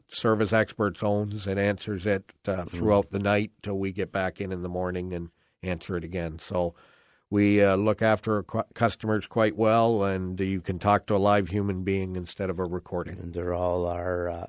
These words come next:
Speaker 2: they're all our staff, and, uh, look after all of our centers now.
Speaker 1: Now, we've, uh, we've had a few cases of cracked heat exchangers in the last week where we had to shut people down, uh,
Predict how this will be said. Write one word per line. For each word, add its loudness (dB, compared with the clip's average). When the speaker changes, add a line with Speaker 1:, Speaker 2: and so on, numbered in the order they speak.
Speaker 2:
they're -2
all 0
our -4
staff, -8
and, -8
uh, -8
look -2
after 2
all 2
of -2
our -4
centers -8
now. -20
Speaker 1:
Now, 8
we've, 6
uh, 8
we've 0
had 6
a 6
few 4
cases 4
of 2
cracked 0
heat -2
exchangers -6
in -8
the -4
last 0
week -2
where 2
we 2
had 4
to -2
shut 0
people -2
down, 2
uh, -4